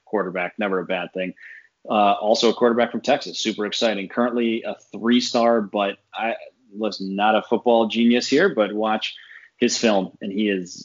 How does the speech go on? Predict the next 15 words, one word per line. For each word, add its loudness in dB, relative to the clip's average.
he -6
does -4
not 2
seem 0
like -4
a, -2
a -2
three-star. -2
He -2
was 0
hurt 4
his -10
last 0
year, 0
uh, 2